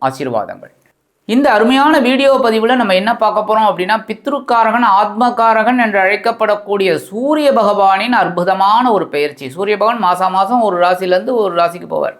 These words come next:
அந்த பன்னிரெண்டு ராசியும் கிடக்கிறது ஒரு வருஷம், பன்னிரெண்டு மாதங்கள். அந்த வகையில இப்ப இந்த சூரிய பகவான் குரு பகவானோட வீடாகிய தனுசு ராசிக்கு வரப்போறார். என்னைக்கு? பதினாறு பன்னிரெண்டு ரெண்டாயிரத்தி இருபத்தி நாலு முதல் பதிமூன்று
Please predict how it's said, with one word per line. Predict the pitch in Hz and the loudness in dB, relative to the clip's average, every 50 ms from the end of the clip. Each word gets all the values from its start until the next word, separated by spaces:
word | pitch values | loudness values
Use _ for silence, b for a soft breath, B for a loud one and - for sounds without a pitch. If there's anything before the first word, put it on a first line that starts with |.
| _ _ _ _ _ _ _ _ - | _ _ _ _ _ _ _ _ -6
அந்த | 156 156 - - | -4 -2 -2 0
பன்னிரெண்டு | 170 175 196 202 196 190 185 175 | -2 0 0 -2 0 0 2 2
ராசியும் | 175 196 196 226 240 240 214 | 2 0 0 -2 -2 -2 0
கிடக்கிறது | 190 185 180 185 196 226 233 214 | 0 0 0 0 0 2 2 2
ஒரு | 185 156 147 151 151 | 0 0 -2 -2 -2
வருஷம், | 151 151 - 190 175 - - _ _ _ _ _ _ _ _ - | -2 -2 -4 -8 -8 -8 -12 _ _ _ _ _ _ _ _ -6
பன்னிரெண்டு | 165 170 175 170 170 160 151 147 | -4 -4 -4 -4 -4 -4 -2 -2
மாதங்கள். | 156 170 185 196 180 185 85 - - - _ _ _ _ _ _ _ - - 175 | -2 0 0 -2 -4 -4 -8 -10 -14 -20 _ _ _ _ _ _ _ -4 -2 0
அந்த | 240 269 285 269 254 | 2 2 2 2 2
வகையில | 254 269 311 330 311 277 | 2 2 2 2 2 2
இப்ப | 220 233 208 | 2 0 0
இந்த | 196 190 175 190 | 0 -2 -2 -2
சூரிய | 226 285 330 427 233 247 220 | -2 0 2 2 4 4 2
பகவான் | 214 196 202 196 160 131 127 135 180 214 - - - _ _ _ _ _ _ - - | 2 2 2 2 2 2 2 0 -2 -4 -8 -12 -16 _ _ _ _ _ _ -2 -2
குரு | 269 269 311 | 0 2 2
பகவானோட | 285 277 277 277 262 254 247 233 220 190 190 202 | 2 4 4 2 2 2 2 2 2 2 2 2
வீடாகிய | 214 220 214 208 190 156 170 190 226 262 269 269 - - 135 135 156 | 2 2 2 2 0 0 0 0 0 0 -2 -4 -8 -14 -6 -2 0
தனுசு | 185 233 285 302 302 - 294 269 | 2 2 2 0 0 0 0 2
ராசிக்கு | 254 220 190 185 190 185 214 196 175 | 2 2 0 -2 -2 -2 0 0 2
வரப்போறார். | 175 175 180 202 226 254 233 202 180 185 | 0 0 0 0 0 2 2 2 2 0
என்னைக்கு? | 208 220 226 226 226 220 220 220 220 214 208 b b b b b b b b b - | 0 -2 -4 -2 -2 0 0 0 -2 -4 -8 b b b b b b b b b -4
பதினாறு | 156 180 220 254 269 277 285 294 294 285 | -2 0 2 2 2 2 2 2 2 2
பன்னிரெண்டு | 254 247 240 240 240 240 254 233 | 2 2 0 0 0 0 0 0
ரெண்டாயிரத்தி | 208 196 214 233 240 247 247 240 247 240 | 0 2 2 2 2 2 0 0 0 0
இருபத்தி | 220 214 220 214 220 220 214 | 2 2 2 0 0 0 0
நாலு | 196 185 170 156 147 139 147 | 2 2 0 0 -2 -2 0
முதல் | 160 196 208 202 - - - _ _ _ _ _ _ _ _ _ _ - | 0 0 0 0 -2 -8 -18 _ _ _ _ _ _ _ _ _ _ -4
பதிமூன்று | 165 202 214 262 262 262 262 262 254 254 277 | -2 0 0 2 2 2 2 2 2 2 2